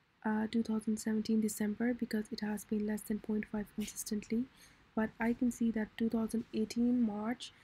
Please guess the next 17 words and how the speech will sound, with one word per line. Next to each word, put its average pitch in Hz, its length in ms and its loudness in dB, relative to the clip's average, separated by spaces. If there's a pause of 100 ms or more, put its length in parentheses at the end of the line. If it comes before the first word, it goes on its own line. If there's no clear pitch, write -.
(160)
since - 400 0
two 233 160 0
thousand 220 420 -4
eighteen 214 320 -2
March, 208 300 -4 (160)
it's - 200 -8
again 214 460 -2
a 202 120 -6
risky 202 340 -4
stock 196 320 -8 (100)
because 214 480 -4 (400)
it's - 260 -2
again 208 440 -2 (360)
more 208 280 0
than 202 160 -4
point 196 240 -4 (100)
five, 208 320 -4